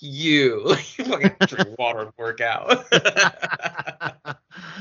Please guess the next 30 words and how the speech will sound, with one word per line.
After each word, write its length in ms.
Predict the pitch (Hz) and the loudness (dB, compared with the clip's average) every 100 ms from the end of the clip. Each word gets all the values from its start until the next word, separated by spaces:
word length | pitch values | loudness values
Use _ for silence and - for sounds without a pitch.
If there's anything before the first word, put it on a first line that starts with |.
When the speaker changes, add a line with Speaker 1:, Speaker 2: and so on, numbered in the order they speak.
| - - | -12 -2
Speaker 2:
Oh, 320 | 131 135 135 | 2 2 2
man. 500 | 127 127 127 123 120 | -2 -4 -4 -4 -2
Netflix, 420 | 147 147 156 - | -2 -2 -6 -6
uh, 380 | 127 127 123 123 113 | -4 -2 -2 -4 -6
just 220 | 127 - | -10 -2
dropped 200 | 131 - | -2 -2
some 100 | 117 | -6
first 260 | 156 139 | -4 -4
look 160 | 135 - | -6 -6
images 520 | 139 139 131 143 139 131 | -4 -4 -2 -2 -2 0
of 420 | 131 127 113 - _ - - _ _ _ | 2 4 2 -6 _ -16 -16 _ _ _
their 200 | 147 226 | 6 6
take 360 | 226 208 180 156 | 6 4 4 4
on 180 | 139 127 | 4 2
the 60 | |
dope 320 | 110 127 123 | 4 4 4
sick, 360 | - - 120 120 | 0 -2 -2 -2
kind 200 | 120 113 | -4 -2
of 80 | 104 | -2
the 80 | 113 | -4
opioid 420 | 120 120 113 110 | -4 0 0 2
crisis, 580 | 123 107 - 107 - 98 | -2 -4 -4 -6 -6 -8
um, 500 | 101 104 104 104 104 _ _ | -6 -4 -4 -6 -10 _ _
in 60 | 120 | 0
America 420 | 117 110 107 - | 4 4 2 -2
story, 440 | - - 113 104 104 | -4 0 2 2 0
and 80 | |
it's 100 | 101 | 0
called 200 | - 117 - | 0 -2 2
Painkiller. 600 | 190 214 - - - | 6 8 6 -2 -6